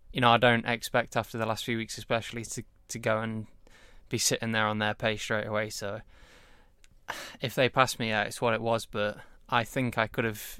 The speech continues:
definitely stayed in that five, six, seven range.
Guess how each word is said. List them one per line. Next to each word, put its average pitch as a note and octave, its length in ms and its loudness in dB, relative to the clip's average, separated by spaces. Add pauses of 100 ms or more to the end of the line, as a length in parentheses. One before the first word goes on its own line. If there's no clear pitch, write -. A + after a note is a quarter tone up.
definitely A#2+ 380 -4
stayed A2+ 260 -2
in A2 140 -2
that A2 260 -6
five, A2 380 -2
six, - 560 -8 (400)
seven A2 400 -2
range. G#2+ 580 -4